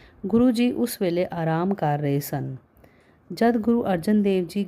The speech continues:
ਗੇਂਦ ਲੈਣ ਵਾਸਤੇ ਪਲੰਘ ਹੇਠ ਗਏ, ਤਾਂ ਪਲੰਘ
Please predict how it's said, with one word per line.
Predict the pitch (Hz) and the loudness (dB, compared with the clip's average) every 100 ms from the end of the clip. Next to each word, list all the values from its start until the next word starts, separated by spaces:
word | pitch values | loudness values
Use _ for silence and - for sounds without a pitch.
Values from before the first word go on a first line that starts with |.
| 170 | -2
ਗੇਂਦ | 170 170 190 196 | 0 0 0 0
ਲੈਣ | 175 156 156 | -2 -2 -2
ਵਾਸਤੇ | 165 160 156 - 160 165 | 0 0 0 -4 -4 -4
ਪਲੰਘ | - 180 196 180 | -2 -2 -2 -2
ਹੇਠ | 160 143 143 | 0 0 -2
ਗਏ, | 156 151 151 175 - - - _ - | 0 0 0 -2 -10 -20 -20 _ -6
ਤਾਂ | 202 | -4
ਪਲੰਘ | 196 180 190 | 0 2 2